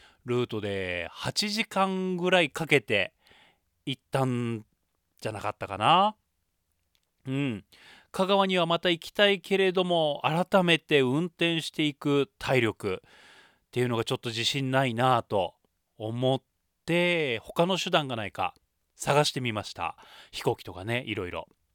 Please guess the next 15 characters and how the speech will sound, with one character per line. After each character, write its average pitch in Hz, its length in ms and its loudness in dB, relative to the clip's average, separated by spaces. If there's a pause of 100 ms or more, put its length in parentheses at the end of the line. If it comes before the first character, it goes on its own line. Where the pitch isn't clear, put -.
(200)
そ 208 200 -2
し - 160 -2
た 175 160 0
ら、 113 180 6 (540)
私 190 440 2
の 196 120 0
ニ 180 200 0
ー 160 40 -2
ズ 151 80 -10
に 120 100 -2
ぴ 135 140 -8
っ - 20 -12 (100)
た 220 120 2
り 190 100 4
の 117 220 2